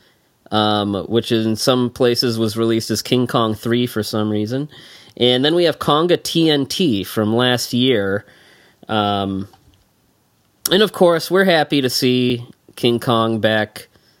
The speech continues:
on the big screen proper, um, in a couple weeks for Godzilla versus Kong. But in the meantime, we could only, uh, we could only, um, uh, uh, placate ourselves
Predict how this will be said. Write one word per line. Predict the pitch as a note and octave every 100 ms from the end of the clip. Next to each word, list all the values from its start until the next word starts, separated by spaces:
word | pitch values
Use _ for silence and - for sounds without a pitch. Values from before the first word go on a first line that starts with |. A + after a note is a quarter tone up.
| _
on | G#2+ A2
the | G#2+
big | A#2 G#2+
screen | - A#2+ A2+ A2
proper, | - B2 A#2+ A#2 G#2 G#2 - _ _ _ _ _ -
um, | G#2+ G2+ G2+
in | G#2+
a |
couple | G2+ B2+ A2 G2+
weeks | B2 A2 G2 - -
for | - G#2+
Godzilla | A2 G#2 G#2 A2+
versus | G#2+ G#2+ - G2+
Kong. | - A#2+ G#2 G2+
But | B2
in | D3
the | D#3
meantime, | F#3 F#3+ - C3 A#2+ A#2+
we | A#2+
could | A#2+ B2+
only, | E3 F#3 E3+ D3+ C3+ - - - _ _ -
uh, | A2+ G#2+ G#2 G2 F#2+
we | B2
could | B2+
only, | B2+ C#3 D#3 D3+ C3+ A2+ - - _ _ -
um, | F#2+ G#2+ G2+ F#2 F2+ - _ _ _ _ _ _ _ - _ _ _ -
uh, | G2 G2+ F#2 F2 E2+ - _ _ _ -
uh, | F#2+ -
placate | - D#3+ D#3+ - B2+
ourselves | A#2 G#2+ - A2+ G#2 G2 G2 - -